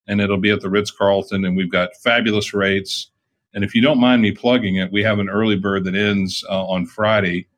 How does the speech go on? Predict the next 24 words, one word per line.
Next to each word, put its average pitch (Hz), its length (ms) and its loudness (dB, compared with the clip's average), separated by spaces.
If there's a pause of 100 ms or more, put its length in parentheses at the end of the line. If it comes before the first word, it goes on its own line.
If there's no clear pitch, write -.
(480)
uh, 95 140 -12
six 123 300 -4
hundred 104 280 0
and 95 100 0
ninety-nine 98 420 0
dollars 95 380 2
to 95 160 -4
attend 95 380 -2
the 85 60 -8
conference, - 840 -8 (300)
and 92 140 -2
rates 98 260 0
for 87 120 -6
two - 200 -6
sixty-nine 92 580 -2
at 85 120 -4
the 87 80 -6
Ritz-Carlton. 85 760 -4
So - 160 -6
it'll 82 100 -6
be 90 100 -4
a 82 60 -8
fabulous 90 480 -2
time. 87 480 -2